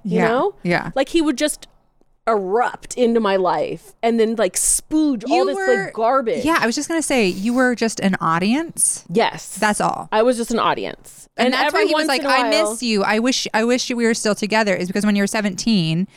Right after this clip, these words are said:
Speaker 2: that's what you are to an older man, is an audience, because you're just,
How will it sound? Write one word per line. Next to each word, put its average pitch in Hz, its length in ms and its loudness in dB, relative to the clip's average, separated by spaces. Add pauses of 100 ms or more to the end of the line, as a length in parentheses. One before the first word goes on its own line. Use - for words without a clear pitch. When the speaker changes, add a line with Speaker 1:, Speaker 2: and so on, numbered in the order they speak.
(180)
Speaker 2:
that's 180 160 -2
what 214 100 2
you 190 140 -2
are 196 260 2
to - 160 -6
an 165 80 -2
older 160 300 -2
man, 160 340 -6
is 175 160 0
an 170 140 -2
audience, - 640 -2
because 190 340 -2
you're 202 140 2
just, 190 340 -2